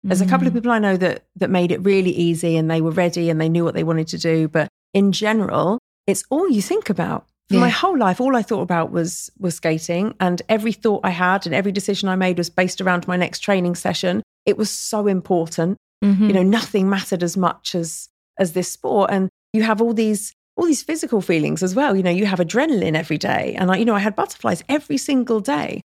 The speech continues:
Speaker 1: whether it was because I needed to perform or because, you know, I really wanted to skate fast times in training because it meant so much to you. And then you, you don't have that anymore. You don't have the,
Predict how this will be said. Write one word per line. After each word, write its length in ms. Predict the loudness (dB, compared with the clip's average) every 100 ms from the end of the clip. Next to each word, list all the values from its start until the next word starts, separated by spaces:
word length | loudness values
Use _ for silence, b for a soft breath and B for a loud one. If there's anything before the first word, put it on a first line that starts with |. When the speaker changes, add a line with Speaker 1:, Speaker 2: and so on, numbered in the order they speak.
| _
Speaker 1:
whether 220 | 0 2
it 40 | 0
was 100 | -2
because 180 | -2 0
I 80 |
needed 300 | 2 2 -2 -4
to 80 |
perform 600 | -6 -4 0 0 2 0 0
or 120 | -2
because, 540 | -4 0 0 0 -4 -14 _ 0
you 80 |
know, 100 | 4
I 60 | 4
really 240 | 4 2
wanted 140 | 2 -2
to 60 |
skate 220 | -6 -6 -4
fast 260 | -4 -4
times 320 | 0 0 0
in 320 | 0 -2 -2 -4
training 560 | -2 0 2 2 2
because 240 | 0 0 -2
it 120 | 0
meant 400 | 0 2 0 -2
so 300 | -8 -4 -2
much 360 | -2 -4 -10 -4
to 60 |
you. 280 | 0 0 0 -6 _ -2
And 160 | 2
then 260 | 2 2 2
you, 320 | 0 0 0 -4 -4
you 120 | -2
don't 240 | 0 -2 -4
have 280 | -2 -2 -2
that 140 | -2
anymore. 400 | 0 2 2 2
You 100 | 0
don't 180 | 0 -2
have 300 | -4 -4 -2
the, 240 | -2 -2